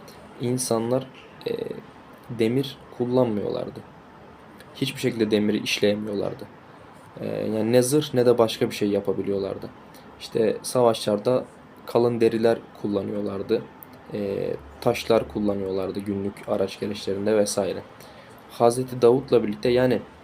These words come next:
e, bahsettiğim şey şunu da getiriyor.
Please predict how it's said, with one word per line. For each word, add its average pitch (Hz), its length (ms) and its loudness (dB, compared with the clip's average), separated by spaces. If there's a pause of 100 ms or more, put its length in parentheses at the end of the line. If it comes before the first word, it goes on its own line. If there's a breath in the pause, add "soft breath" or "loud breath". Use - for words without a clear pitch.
(220)
e, 98 640 0 (300)
bahsettiğim 123 760 -2 (360)
şey 139 200 -2
şunu 135 280 0
da 107 200 4 (160)
getiriyor. 117 420 -2